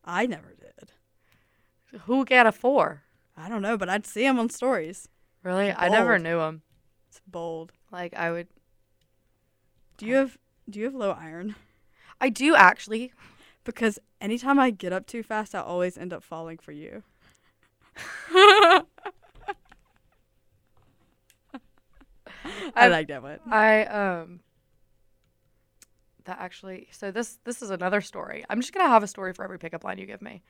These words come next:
Speaker 1: Good.
Speaker 2: Um, so two of my, I work at an elementary school, right? Two of my kids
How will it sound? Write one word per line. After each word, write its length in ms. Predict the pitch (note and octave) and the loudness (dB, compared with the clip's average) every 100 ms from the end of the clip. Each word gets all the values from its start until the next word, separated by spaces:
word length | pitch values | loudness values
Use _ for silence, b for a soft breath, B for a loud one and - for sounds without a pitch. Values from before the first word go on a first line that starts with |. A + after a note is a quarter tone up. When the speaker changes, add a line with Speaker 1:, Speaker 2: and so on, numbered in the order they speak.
| - | -8
Speaker 1:
Good. 260 | F3 D#3 b b | -6 -6 b b
Speaker 2:
Um, 400 | A3+ A3+ G#3+ G#3 | 0 2 2 -2
so 640 | G3 A3+ A3 A3 G3+ G3+ - _ _ _ _ _ _ _ _ _ _ | -12 0 2 2 0 -8 -18 _ _ _ _ _ _ _ _ _ _
two 380 | - B3 B3+ C4 | -10 -2 0 0
of 200 | B3 G#3 | -2 -2
my, 360 | G3+ F#3 F3+ F3 | -2 -2 -4 -4
I 100 | - | -6
work 200 | F#3+ F#3+ | -4 -6
at 60 | F3+ | -6
an 140 | E3+ | -6
elementary 360 | - D#3+ D#3+ D#3+ | -4 -6 -8 -16
school, 200 | - E3+ | -16 -14
right? 260 | E3 E3+ - b b b _ | -10 -10 -12 b b b _
Two 160 | A#3 | -6
of 60 | A3+ | -4
my 100 | G3 | -4
kids 440 | - F#3 F#3+ F#3 | -4 -4 -4 -6